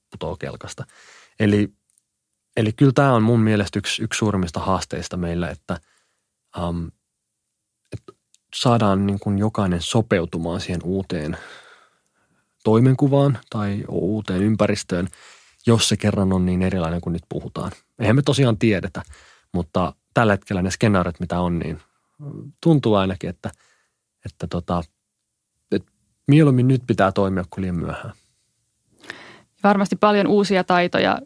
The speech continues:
Speaker 2: edellytetään myös tulevaisuuden työntekijöiltä, mutta kannattaako tulevaisuudessa olla enemmän generalisti vai spesialisti?
Speaker 1: Molempia tarvitaan,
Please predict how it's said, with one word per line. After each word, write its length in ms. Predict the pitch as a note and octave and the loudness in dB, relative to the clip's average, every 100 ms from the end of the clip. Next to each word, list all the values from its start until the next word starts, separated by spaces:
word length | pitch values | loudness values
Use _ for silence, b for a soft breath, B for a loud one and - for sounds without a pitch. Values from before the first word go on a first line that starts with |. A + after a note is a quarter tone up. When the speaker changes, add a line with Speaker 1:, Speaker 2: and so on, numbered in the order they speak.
| - | -4
Speaker 2:
edellytetään 720 | F3+ F#3 F3+ F3+ F3 - - | 0 0 0 0 0 0 -2
myös 340 | F3+ - F#3 - G#3+ - | -2 -2 -4 -8 -10 0
tulevaisuuden 760 | F3+ E3+ F3 F#3 F3+ E3 F3 | 2 4 2 2 0 0 0
työntekijöiltä, 840 | - F3 F3 G3 - F#3+ E2+ E2+ G#3 B B - | 2 0 0 -4 -2 0 0 0 -4 B B -4
mutta 140 | G#3 | 0
kannattaako 640 | B3 C#4+ C#4+ A3 G#3 G#3 - | 4 4 4 2 4 2 0
tulevaisuudessa 800 | - B3 G3 F3+ F#3 F3 F#3 - | 2 2 4 2 0 -2 -2 0
olla 260 | G3 F#3 - | 2 2 0
enemmän 420 | G3 F#3 F3+ F3+ - - | 0 0 2 0 0 0
generalisti 680 | G3+ G3 E3+ F3 - - E3+ | 2 4 2 0 -4 -4 0
vai 160 | E3+ | 0
spesialisti? 720 | - - E3+ - - - - - _ _ _ _ _ b b b b b b b b b _ - | 0 -4 -2 -2 -2 -4 -8 -16 _ _ _ _ _ b b b b b b b b b _ 2
Speaker 1:
Molempia 360 | C3 E3 D#3 | 4 6 4
tarvitaan, 760 | A#2 C3 B2 G#2 - G2 G2+ G2+ | 4 2 2 0 0 2 2 0